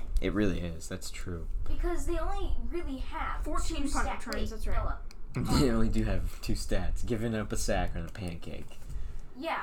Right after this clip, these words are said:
Speaker 2: exactly. Given, plays giving up sacks.
Speaker 1: Ah, Trey, I found him. Dante Hall.
Speaker 2: Yes! He might be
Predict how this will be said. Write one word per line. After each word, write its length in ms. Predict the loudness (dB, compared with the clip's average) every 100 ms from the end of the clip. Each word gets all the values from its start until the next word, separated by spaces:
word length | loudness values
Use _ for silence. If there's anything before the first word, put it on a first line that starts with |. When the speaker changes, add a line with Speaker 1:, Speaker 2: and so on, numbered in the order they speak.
| -8
Speaker 2:
exactly. 500 | -10 -8 -8 -8 -8 -8 -6 -4 -4 -4 -6
Given, 280 | -4 -4 -4 -8 -10 -10
plays 320 | -6 -4 -2 -2
giving 180 | -2 -4
up 160 | -4
sacks. 540 | -4 -2 -2 -2 -2 0
Speaker 1:
Ah, 200 | 0 0
Trey, 260 | 2 4
I 60 | 4
found 280 | 4 4 4
him. 200 | 4 2
Dante 380 | 6 6 6 6
Hall. 460 | 6 8 8 6 0 -2
Speaker 2:
Yes! 720 | 2 2 2 0 -6 -8 -10 -16 -16 -14 -12 -10 -6 -6 -4
He 240 | -2 -2 0
might 320 | 0 0 -2
be 320 | -2 -4 -4